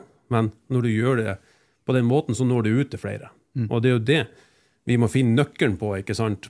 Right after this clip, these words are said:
Speaker 1: På, eh, på A-lag kvinner også. Eh, for hadde vi tatt en, en blå kopi av innsiden,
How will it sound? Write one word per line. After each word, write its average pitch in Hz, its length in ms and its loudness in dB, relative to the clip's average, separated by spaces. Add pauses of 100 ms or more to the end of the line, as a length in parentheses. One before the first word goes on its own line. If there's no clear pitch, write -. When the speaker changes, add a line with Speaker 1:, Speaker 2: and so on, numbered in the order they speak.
Speaker 1:
På, 117 120 -2 (280)
eh, 104 640 -8 (100)
på 131 160 -6
A-lag 117 300 -2
kvinner 127 260 -2
også. 120 220 -4 (420)
Eh, 113 460 -2
for 135 100 -2
hadde 135 160 -2
vi 123 80 -2
tatt 143 240 -4 (560)
en, 117 300 -4
en 143 160 -2
blå 127 280 0
kopi 147 300 -2
av 113 80 0
innsiden, 156 480 -4